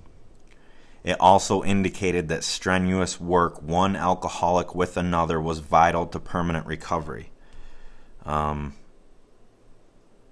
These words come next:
there seems to be a, what's the right word here? Demographic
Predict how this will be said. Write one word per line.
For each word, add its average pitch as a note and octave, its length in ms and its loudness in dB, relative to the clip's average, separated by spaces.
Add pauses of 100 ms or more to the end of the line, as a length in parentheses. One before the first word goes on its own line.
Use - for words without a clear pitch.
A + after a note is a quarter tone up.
(2750)
there F#2+ 200 2
seems A2+ 380 2
to G2+ 120 -2
be F#2 460 0
a, E2 600 0 (1500)
what's - 180 -16
the F2+ 60 -4
right D#2 200 -2
word C#2+ 360 -8
here? C#2 340 -10 (260)
Demographic E2 920 0